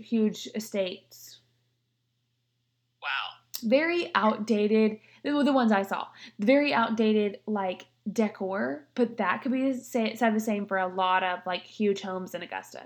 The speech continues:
Speaker 1: too. You know, like, the teal wallpaper with, like,
Speaker 2: Yeah.
Speaker 1: you know, you know exactly what I'm talking about.
Speaker 2: Yes.
Speaker 1: So there was a lot of those types of rooms, but just like you would see in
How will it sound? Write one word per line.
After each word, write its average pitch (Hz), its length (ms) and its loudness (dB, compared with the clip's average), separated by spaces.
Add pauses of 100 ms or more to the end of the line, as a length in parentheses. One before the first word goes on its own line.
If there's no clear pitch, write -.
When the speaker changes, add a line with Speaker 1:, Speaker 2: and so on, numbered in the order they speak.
Speaker 1:
too. - 180 -10 (300)
You 311 100 0
know, 330 100 4
like, 254 220 2 (420)
the 247 100 4
teal 233 480 4
wallpaper 202 920 0 (180)
with, 220 320 2
like, 202 280 0
Speaker 2:
Yeah. 185 140 2 (260)
Speaker 1:
you 285 120 0
know, 208 260 2
you 233 120 0
know 220 80 2
exactly 190 440 -2
what 104 100 -8
I'm 220 80 -12
talking 98 300 -8
about. - 260 -14 (400)
Speaker 2:
Yes. - 320 -2
Speaker 1:
So 240 520 2
there 254 140 4
was 262 100 4
a 254 60 4
lot 240 260 8
of 208 200 2
those 208 460 6
types 196 400 -6
of 185 100 -4
rooms, 185 640 -6
but - 240 -6
just 254 280 0
like 247 280 0
you 214 140 2
would 208 160 0
see 190 400 -4
in 175 340 -8